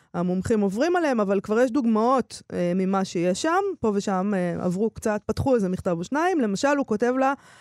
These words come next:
"הפכת אותי מאושר, יותר מאושר ממה שהייתי אי פעם בחיי.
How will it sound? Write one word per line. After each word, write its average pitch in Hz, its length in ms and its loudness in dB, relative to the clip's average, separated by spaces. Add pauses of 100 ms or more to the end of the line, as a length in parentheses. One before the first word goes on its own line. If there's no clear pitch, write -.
(100)
"הפכת 285 380 2
אותי 302 180 2
מאושר, 220 600 4
יותר 247 300 2
מאושר 226 640 0
ממה 185 260 -4
שהייתי 202 420 -2
אי 175 120 0
פעם 175 260 -4
בחיי. 160 520 -4